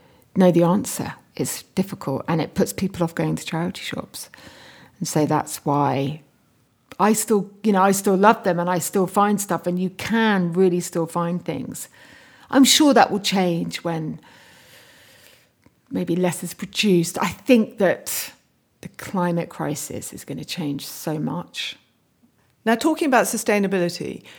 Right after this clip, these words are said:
Speaker 2: can you talk to me about the amazing pop-up that you did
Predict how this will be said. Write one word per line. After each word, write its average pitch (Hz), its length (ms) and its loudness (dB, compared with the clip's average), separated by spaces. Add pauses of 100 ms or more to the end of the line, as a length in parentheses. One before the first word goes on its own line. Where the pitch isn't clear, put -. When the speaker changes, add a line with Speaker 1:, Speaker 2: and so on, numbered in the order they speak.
(380)
Speaker 2:
can 320 200 2
you 359 120 2
talk 339 380 0
to 240 80 -6
me 233 240 2
about 196 420 0
the 196 340 -4
amazing 190 460 0
pop-up 165 420 -4
that 143 160 -6
you 151 100 -4
did 147 240 -2